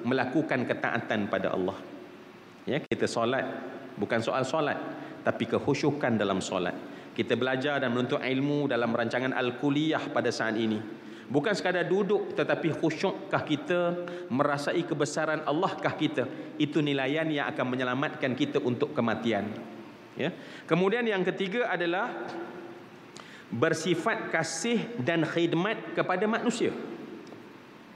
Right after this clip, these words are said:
Dia bukan sekadar khidmat pada manusia, tetapi berkhidmat dengan rasa kasih dalam hati.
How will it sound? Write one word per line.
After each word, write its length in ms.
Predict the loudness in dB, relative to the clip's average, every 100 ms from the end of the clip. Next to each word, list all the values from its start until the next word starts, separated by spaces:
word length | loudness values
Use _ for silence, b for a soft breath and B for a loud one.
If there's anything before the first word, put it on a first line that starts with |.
| -20 -20 -18 -2
Dia 200 | 2 2
bukan 240 | 2 0
sekadar 280 | 0 0 0
khidmat 520 | 2 2 2 -2 0
pada 160 | 2 2
manusia, 640 | 2 2 0 2 2 2 -2 B B -2
tetapi 400 | 0 0 2 0
berkhidmat 800 | 2 0 0 -2 0 0 -2 -2
dengan 280 | 0 2 2
rasa 280 | 0 0 0
kasih 480 | 0 -2 0 0
dalam 240 | 2 0 2
hati. 280 | -2 -2 -6